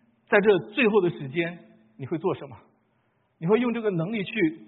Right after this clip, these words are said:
拯救世界吗？还是用这样的能力去做以前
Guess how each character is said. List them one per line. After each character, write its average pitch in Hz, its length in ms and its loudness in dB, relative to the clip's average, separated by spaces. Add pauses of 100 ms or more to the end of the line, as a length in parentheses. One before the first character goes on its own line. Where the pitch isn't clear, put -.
(720)
拯 127 120 -4
救 170 140 6
世 175 140 -6
界 170 100 4 (100)
吗？ 143 160 -8 (960)
还 156 120 0
是 180 100 0
用 190 140 2
这 180 80 0
样 180 140 2
的 160 80 -4
能 143 180 -8
力 170 100 0
去 156 340 -6 (140)
做 180 240 -2
以 143 140 -8
前 147 360 -10